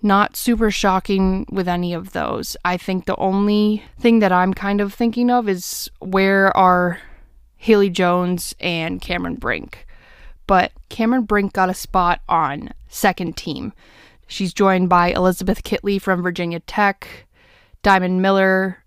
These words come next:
of Maryland, Olivia Miles of Notre Dame, and Alyssa Peely of Utah. And then on third team, we have Ashley Jones, Iowa State, Aaliyah Edwards from uconn, Anissa Morrow from DePaul,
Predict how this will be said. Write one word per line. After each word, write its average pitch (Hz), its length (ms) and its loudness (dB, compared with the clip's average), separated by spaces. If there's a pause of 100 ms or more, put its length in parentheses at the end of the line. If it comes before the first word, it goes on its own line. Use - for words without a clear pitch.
of 185 100 -4
Maryland, 240 680 2 (220)
Olivia 196 260 0
Miles 185 340 2
of 175 60 -4
Notre 180 240 -2
Dame, 185 480 -2
and 180 340 -2 (120)
Alyssa 185 340 -2
Peely 180 420 -2
of 175 220 -4
Utah. 180 640 -8 (920)
And 202 100 4
then 185 140 4
on 180 240 2
third 214 400 0
team, 285 420 6
we 208 200 -2
have 185 800 -2
Ashley 190 320 0
Jones, 196 760 2
Iowa 175 260 -2
State, 220 640 0 (760)
Aaliyah 190 260 0 (140)
Edwards 202 760 0
from 185 280 -2
uconn, 220 800 2 (520)
Anissa 202 360 2
Morrow 208 460 6
from 190 200 0
DePaul, 196 840 6